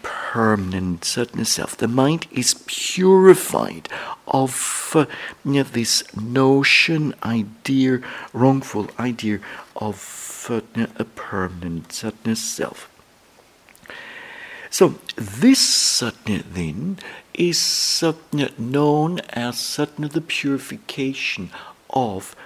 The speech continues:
view, deity, visuddhi in the Pali scriptural language. So at first, the first purification was that of, uh, virtue,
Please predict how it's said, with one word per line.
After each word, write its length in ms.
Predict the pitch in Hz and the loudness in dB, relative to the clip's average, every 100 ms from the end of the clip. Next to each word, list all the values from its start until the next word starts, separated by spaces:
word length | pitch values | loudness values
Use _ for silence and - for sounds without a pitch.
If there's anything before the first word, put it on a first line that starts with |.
| - - | -20 -14
view, 720 | 101 113 123 143 165 147 - - - 95 | -10 -8 -6 0 2 4 2 -6 -14 -2
deity, 580 | 143 139 135 - 151 135 - - | 2 4 2 -4 -4 -6 -8 -8
visuddhi 680 | 151 156 - 135 120 120 113 - - _ | -6 -4 -4 -4 -6 -6 -8 -10 -20 _
in 260 | 131 120 107 - - | -4 -4 -6 -12 -6
the 120 | 139 | -6
Pali 540 | - 107 101 95 101 | -4 -4 -4 -4 -8
scriptural 560 | 101 - 92 - - 107 | -6 -6 -6 -6 -6 -4
language. 520 | 127 123 - - - - - - | -4 -4 -6 -10 -10 -10 -16 -12
So 220 | - 165 - - - - - | -4 -4 -4 -18 -20 -8 -4
at 140 | - | -4
first, 560 | - - 165 185 208 - | -4 0 2 2 0 -2
the 80 | |
first 320 | 160 143 131 - | -2 0 -2 -2
purification 800 | 131 113 107 113 107 - 180 | -4 -2 -4 -4 -4 -4 -4
was 220 | 147 123 - | -2 -2 0
that 260 | 120 117 - | -2 -2 -6
of, 480 | 98 - - - - - - | -10 -12 -18 -18 -12 -12 -8
uh, 80 | 101 71 - | -8 -8 -12
virtue, 920 | 85 92 101 95 - - 170 208 | -6 0 2 0 -4 -4 -2 -2